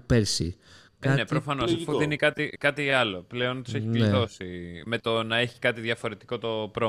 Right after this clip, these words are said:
Speaker 2: Max που είχε, που κάνει την ίδια τακτική που είχε στο iPhone δεκατρία
Speaker 1: Ναι.
Speaker 2: Pro Max με το δεκατρία Pro. Ε, πλέον αυτός που θέλει να έχει το full extra πακέτο πρέπει να πάει οπωσδήποτε στο Pro Max.
Speaker 1: Μμμ. Εσύ, τι,
Speaker 3: Κα-,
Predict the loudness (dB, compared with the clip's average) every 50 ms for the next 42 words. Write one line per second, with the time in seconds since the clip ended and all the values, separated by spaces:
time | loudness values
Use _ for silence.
0 | 0 0 -2 -4 -4 -4 -8 -12 -12 -10 -10 -8 -4 -2 -2 0 0 0 -2 -2
1 | -2 -4 -4 -6 -10 _ _ _ _ _ _ _ -18 -8 -4 -2 -2 -2 -4 -6
2 | -8 -6 -4 -4 -4 -4 -4 -6 -8 -10 -10 -10 -10 -10 -10 -10 -12 -10 -6 -4
3 | -2 0 0 0 0 -2 -4 -8 -10 -8 -8 -6 -6 -6 -8 -8 -8 -6 -6 -4
4 | -4 -6 -6 -10 -12 -14 -18 -18 -20 _ _ _ -20 -12 -6 -4 -2 -2 0 0
5 | 0 0 0 0 0 0 -2 -2 -2 -4 -6 -10 -10 -8 -8 -6 -4 -4 -4 -4
6 | -4 -4 -4 -4 -4 -4 -4 -2 -2 -2 -2 -2 -4 -4 -2 -2 -2 -2 -4 -6
7 | -12 _ _ -6 -4 -2 -2 -2 -2 -6 -8 -10 -12 -8 _ -6 -4 -4 -4 -4
8 | -4 -6 -6 -8 -10 -8 -8 -8 -6 -6 -4 -2 0 0 0 -2 -2 -4 -6 -4
9 | -4 -4 -6 -6 -8 -12 -16 -12 -10 -10 -8 -6 -6 -4 -4 -4 -4 -6 -6 -6
10 | -6 -8 -10 -10 -10 -12 -14 -14 -12 -8 -8 -6 -6 -6 -8 -10 -12 -14 -18 -20
11 | -20 _ _ _ _ _ _ -10 -8 -6 -6 -6 -8 -10 -12 _ _ _ _ _
12 | _ _ _ _ _ _ _ _ _ _ _ _ _ _ _ _ _ _ _ _
13 | _ _ _ _ _ _ -10 -8 -6 -4 -4 -4 -4 -4 -4 -6 -4 -4